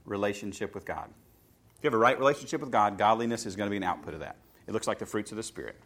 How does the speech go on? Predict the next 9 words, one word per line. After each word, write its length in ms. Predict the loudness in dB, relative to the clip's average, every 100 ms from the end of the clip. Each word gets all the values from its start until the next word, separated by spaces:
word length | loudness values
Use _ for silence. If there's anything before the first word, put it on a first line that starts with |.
| _ _ -20
That's 120 | -18 -14
what 80 |
this 160 | -10 -8
looks 200 | -8 -8
like. 120 | -14 -16 -20 -20 -20 -20 -20 _
And 80 | -2
number 140 | -2
three, 340 | 0 4 6 6
identity 920 | 4 4 4 4 4 0 -2 -2 -2